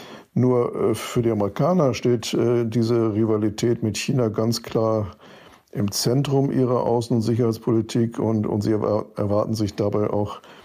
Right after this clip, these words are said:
die Unterstützung ihrer Verbündeten. Einige Länder, Großbritannien zum Beispiel oder Kanada, sind dazu auch gern bereit.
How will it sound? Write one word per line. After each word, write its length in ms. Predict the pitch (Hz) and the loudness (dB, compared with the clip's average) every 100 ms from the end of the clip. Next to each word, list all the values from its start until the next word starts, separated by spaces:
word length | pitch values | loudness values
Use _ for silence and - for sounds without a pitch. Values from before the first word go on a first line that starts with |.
| - - - | -20 -20 -6
die 80 | - | -2
Unterstützung 800 | 110 107 104 120 107 - 117 101 - | 0 -2 -2 -4 -4 -2 -2 -2 -2
ihrer 480 | 113 110 104 98 - - - - | 0 2 0 -2 -6 -20 -20 -18
Verbündeten. 840 | - 101 120 147 156 139 135 143 - | -6 0 2 2 2 2 2 2 -2
Einige 720 | - 123 143 135 139 135 135 | 0 2 2 4 4 4 2
Länder, 540 | 117 120 131 131 127 127 - | 2 2 4 4 2 0 -4
Großbritannien 680 | - 101 98 92 113 127 | -2 -2 -2 0 2 2
zum 160 | 117 117 | 2 0
Beispiel 340 | 117 113 - | 2 0 0
oder 140 | 110 98 | 0 0
Kanada, 460 | - 113 117 117 | 0 0 2 0
sind 200 | 110 110 | 0 0
dazu 300 | 107 95 - | -2 -2 -2
auch 160 | - 104 | -2 -2
gern 200 | 107 98 | -2 -2
bereit. 440 | 98 98 117 131 | 0 0 0 0